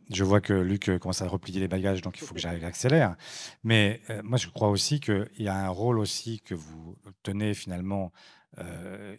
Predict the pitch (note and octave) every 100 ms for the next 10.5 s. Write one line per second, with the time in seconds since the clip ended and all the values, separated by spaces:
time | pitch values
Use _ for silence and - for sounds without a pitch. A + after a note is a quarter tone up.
0 | _ - - F#2 F2+ E2+ E2 G2 - F2+
1 | E2 E2 - B2 F3 B2 F#2 F2 - -
2 | - _ - - - A2 A2+ - F#3 F3
3 | - A#2 C3 - - - C#3 G#3 F3 A2+
4 | - A#2 G2 G#2 F#2 F2 A2+ - B2+ G#2+
5 | - - - _ B2 G#2+ G2 - - -
6 | D#3 B2+ A2+ G#2 G2 A2 G#2 A#2 A2 -
7 | A2 F#2+ A2+ A#2 A2 G#2+ G#2+ G2+ G2+ A2
8 | G#2+ A2 G#2+ G#2 G#2 G#2 G2+ F#2 - -
9 | _ A#2+ A#2 - C3+ C3 A2+ - G#2+ B2+
10 | C#3+ A2 G#2 F#2+